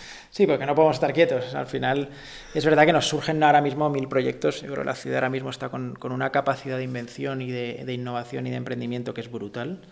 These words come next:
Eh, y bueno, viendo, viendo cosillas, eh, a nivel inversor, eh, y, y, y, bueno, tengo tiempo, pero se ve de otra manera. O sea, al final la operación de un gimnasio no tiene que ver con restaurante. Son siete empleados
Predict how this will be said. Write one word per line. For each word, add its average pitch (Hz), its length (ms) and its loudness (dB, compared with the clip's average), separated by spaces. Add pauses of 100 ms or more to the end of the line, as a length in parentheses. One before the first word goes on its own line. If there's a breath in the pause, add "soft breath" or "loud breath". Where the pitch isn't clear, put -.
(440 loud breath)
Eh, 113 800 -10
y 127 120 -10
bueno, 143 320 -2 (100)
viendo, 131 960 -2
viendo 131 260 -6
cosillas, 135 760 -6
eh, 127 480 -10
a 131 180 -10
nivel 123 260 -4
inversor, 139 520 -4 (680 loud breath)
eh, 113 800 -10 (540 soft breath)
y, 110 800 -8
y, 104 580 -12
y, 120 80 -16
bueno, 120 280 -4
tengo 147 260 0
tiempo, 156 240 0
pero 151 140 2
se 131 100 -4
ve 135 80 0
de 143 60 2
otra 151 140 2
manera. 135 260 -2
O 107 40 -6
sea, 117 120 -12
al - 60 -20
final 117 180 -6
la 139 60 0
operación 135 380 -2
de 127 60 -4
un 123 140 -6
gimnasio 123 440 -6
no 123 140 -8
tiene 113 200 -8
que 113 60 -10
ver 107 120 -8
con - 80 -12
restaurante. 107 500 -12
Son 113 240 -12
siete 117 280 -4
empleados 120 480 -4